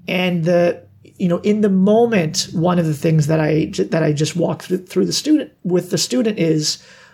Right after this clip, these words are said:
well, what is the exam worth? What is the test worth? What is the assignment worth?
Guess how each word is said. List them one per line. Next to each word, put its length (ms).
well, 160
what 140
is 160
the 120
exam 340
worth? 300
What 180
is 120
the 80
test 380
worth? 340
What 160
is 140
the 100
assignment 460
worth? 360